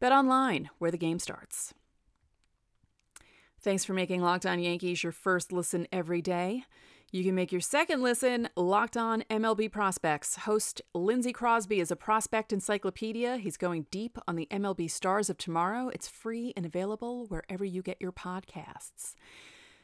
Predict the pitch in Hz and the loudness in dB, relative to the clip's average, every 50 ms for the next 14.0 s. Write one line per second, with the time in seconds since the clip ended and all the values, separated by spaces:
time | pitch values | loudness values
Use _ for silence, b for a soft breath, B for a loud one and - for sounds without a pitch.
0 | B B - 220 226 220 - 254 254 - - 277 254 269 262 269 294 302 277 196 | B B -2 0 0 0 0 0 0 0 0 0 0 0 0 2 2 4 2 2
1 | - - - _ _ _ - 185 190 214 208 233 226 185 226 214 202 185 185 185 | 2 0 -6 _ _ _ 0 0 2 2 2 0 0 0 0 0 0 0 0 0
2 | 202 233 247 220 240 240 247 240 - 247 226 226 226 220 214 220 226 226 240 240 | 0 0 0 0 0 -2 -2 -2 -2 0 0 2 2 2 2 0 0 0 0 0
3 | 247 262 254 - - - 185 185 185 196 196 208 - - 208 180 180 170 - - | -2 -2 -4 -6 -4 -4 -2 -2 0 -2 -2 -4 -6 -6 -6 -6 -6 -8 -6 -4
4 | 214 196 196 196 185 - - - 160 180 202 202 226 220 220 208 202 - 208 202 | -2 0 0 0 -2 -4 -8 -6 -4 -2 -2 0 2 2 2 0 0 0 -4 -4
5 | - 202 - - 175 160 156 160 - - - - 220 226 233 214 - 233 240 233 | -4 -6 -4 -2 0 0 0 0 -2 -4 -6 -6 -6 -6 -6 -2 -2 -2 -2 -2
6 | - - 175 151 - - - - - 185 196 208 214 190 - 139 127 - 131 - | -4 -6 -6 -4 -4 -4 -4 -4 -4 -4 -4 -4 -4 -4 -4 -6 -8 -10 -12 -16
7 | - _ _ - 170 - 208 175 170 - - - 175 180 208 262 330 392 415 185 | -18 _ _ -6 -4 0 0 0 0 0 -4 -4 -4 2 2 2 4 4 2 2
8 | 190 156 151 165 180 196 185 180 170 165 175 208 240 285 330 339 - - - 339 | 0 0 -2 -2 -4 -4 -2 -2 -2 -2 0 2 2 2 2 0 -2 -4 -4 -4
9 | 381 381 - - 302 - 233 170 147 147 147 233 269 - 294 330 320 285 208 180 | -4 -4 -6 -6 -4 0 0 2 2 0 -2 -4 -4 0 0 2 6 6 6 6
10 | 190 208 247 294 302 233 185 151 - - - _ _ _ _ _ _ _ - 190 | 6 4 4 4 2 2 2 0 0 -4 -8 _ _ _ _ _ _ _ -6 -4
11 | 196 196 196 196 208 240 269 285 262 262 233 180 170 175 196 208 214 208 196 208 | -2 -2 -2 -2 2 2 2 2 2 0 0 0 0 0 2 2 2 2 2 0
12 | 196 165 - 151 147 147 135 - - - - - 175 160 156 151 147 B B B | 0 2 2 2 4 4 2 2 0 -6 -2 2 4 4 6 4 2 B B B
13 | B B B B 180 190 185 - 185 170 160 160 151 - - - 151 - - - | B B B B 0 2 2 0 -2 -2 0 -2 -2 -2 -2 -4 -4 -4 -4 -8